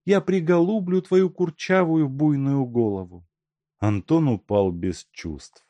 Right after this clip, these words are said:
Этап остановился, послышались проклятия. "На воз его положите! Да воз и так едва движется!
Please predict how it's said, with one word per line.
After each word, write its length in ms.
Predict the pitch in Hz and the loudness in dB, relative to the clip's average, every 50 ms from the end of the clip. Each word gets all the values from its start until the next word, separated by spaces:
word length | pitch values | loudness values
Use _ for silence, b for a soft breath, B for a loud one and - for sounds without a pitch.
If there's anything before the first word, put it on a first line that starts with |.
| _ _ _ _ _ _ - | _ _ _ _ _ _ -10
Этап 360 | 110 98 - 127 123 - - | -8 -4 0 -2 0 0 -2
остановился, 1040 | 98 - - - 98 98 92 92 90 104 143 156 156 147 - - - 135 127 120 - _ _ _ _ | -6 -6 -6 -10 -8 -6 -6 -6 -4 -2 -2 -2 -2 -4 -6 -10 -10 -10 -10 -10 -14 _ _ _ _
послышались 800 | - 147 135 - - 113 107 101 92 - - 92 87 87 82 - | -6 -6 -4 -4 -6 -6 -4 -6 -6 -6 -8 -6 -6 -6 -8 -10
проклятия. 880 | - - 92 87 - _ - 87 82 78 71 - - - - 71 - _ _ _ _ _ _ _ _ _ _ _ - | -10 -10 -10 -10 -10 _ -10 -8 -8 -8 -10 -12 -18 -20 -20 -20 -20 _ _ _ _ _ _ _ _ _ _ _ 0
"На 200 | 123 160 185 180 | 2 4 4 4
воз 460 | 170 202 220 214 190 165 127 - - | 4 4 6 6 6 4 2 0 0
его 260 | 139 135 131 139 127 | 0 2 2 2 0
положите! 760 | 104 - 131 131 135 139 131 139 156 135 101 - - 80 69 _ _ _ _ _ _ _ _ _ _ _ - | 0 0 -2 0 0 0 0 2 0 0 -2 -4 -10 -18 -18 _ _ _ _ _ _ _ _ _ _ _ -2
Да 140 | 101 143 185 | 2 2 4
воз 260 | 208 233 220 160 135 | 6 6 4 4 4
и 100 | 196 208 | 2 0
так 360 | 196 - 233 226 190 123 - | 2 2 2 2 2 0 2
едва 380 | 139 165 170 147 165 185 180 165 | 2 2 4 4 4 2 2 2
движется! 840 | 151 202 214 220 196 156 123 120 101 - - - - 85 - - | 2 0 -2 0 2 2 2 2 -2 -2 -8 -12 -12 -12 -12 -14